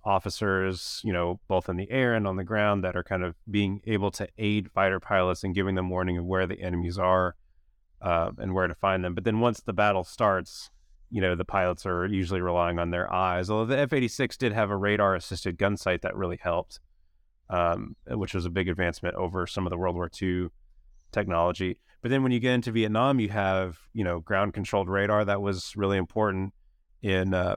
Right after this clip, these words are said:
providing early warning of where enemy mig fighters were. But you had ship-based radar, you had air-based radar, and all of this leads to, you know, today we have the awacs systems, which are airborne radars,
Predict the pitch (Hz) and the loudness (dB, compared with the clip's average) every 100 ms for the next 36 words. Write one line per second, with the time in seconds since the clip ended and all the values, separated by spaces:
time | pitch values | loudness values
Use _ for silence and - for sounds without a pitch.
0 | - 90 95 90 107 104 101 95 101 101 | -4 0 2 0 0 0 0 2 2 2
1 | 98 85 95 104 92 92 90 98 101 - | 0 0 0 0 0 2 2 0 -2 0
2 | 101 98 90 98 104 90 82 98 90 85 | 2 2 -2 0 0 0 -2 0 0 -2
3 | - - 139 110 117 107 - 113 107 104 | -6 -2 -2 2 0 0 -2 0 4 4
4 | 101 95 85 82 82 - 110 110 98 101 | 4 0 -2 -2 -4 -2 0 2 2 0
5 | 90 110 95 95 92 92 87 - _ _ | 0 0 0 2 2 2 0 -6 _ _
6 | _ _ - 104 101 110 113 101 92 107 | _ _ -6 -4 2 4 4 2 -2 0
7 | 98 98 - 107 95 92 - - 101 85 | 0 0 -2 0 0 -2 -8 -6 -4 -4
8 | 82 - 90 104 104 98 95 90 82 101 | -6 -6 -2 2 2 0 0 0 -2 -2
9 | 110 107 98 - - - 98 92 90 104 | 2 4 2 0 -8 -4 -2 -2 -4 -6
10 | 104 101 92 92 90 92 92 90 87 - | -4 -2 -2 -2 0 0 2 0 -2 -8